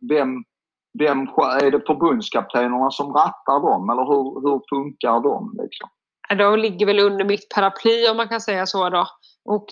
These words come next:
Speaker 2: det är en... Jag skulle säga att det går på delvis rakt under seniorlandslagen, men också lite kanske ett sidospår som man kan koppla med ungdomslandslagen.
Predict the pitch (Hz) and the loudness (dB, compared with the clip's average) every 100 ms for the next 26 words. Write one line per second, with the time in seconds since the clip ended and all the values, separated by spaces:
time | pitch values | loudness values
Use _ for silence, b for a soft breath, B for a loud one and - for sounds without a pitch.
0 | 180 208 190 196 196 196 190 175 _ _ | 0 4 4 4 2 0 -6 -12 _ _
1 | _ _ - - b b _ 208 202 226 | _ _ -18 -18 b b _ -4 -2 0
2 | 226 220 185 202 202 240 226 202 226 208 | 0 -2 -4 -2 0 2 2 0 0 0
3 | 254 262 208 185 - - 214 185 185 196 | -2 0 0 0 -2 -4 -2 -4 -6 -2
4 | 220 220 220 220 190 180 180 180 180 185 | -2 -4 -4 -2 0 -2 -2 -2 -2 0
5 | 190 - 185 180 196 214 208 190 185 b | -2 0 0 2 0 0 0 -2 -6 b
6 | b - - 226 226 226 - 202 196 196 | b -4 0 2 2 0 -2 -2 -2 0
7 | 233 208 185 180 202 208 208 202 185 190 | 0 2 0 0 2 4 2 -2 -2 -4
8 | 226 214 202 208 220 180 180 190 185 196 | -4 -2 -2 0 -2 -4 -4 -2 0 2
9 | 180 190 180 | 2 2 -4